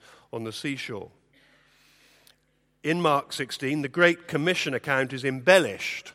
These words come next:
some of you will know this, with the promise of safety when snake handling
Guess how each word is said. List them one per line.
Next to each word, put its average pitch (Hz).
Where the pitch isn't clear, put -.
some 131
of 113
you 120
will 117
know 127
this, 104
with 123
the 120
promise 143
of 127
safety 135
when 135
snake 170
handling 123